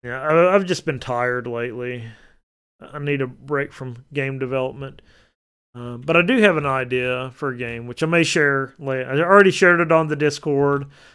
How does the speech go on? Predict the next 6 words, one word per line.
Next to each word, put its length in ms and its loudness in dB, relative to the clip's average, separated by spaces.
Um, 480 -12
but 300 -14
I 60 -10
wanna 180 -4
finish 400 -4
up 320 -2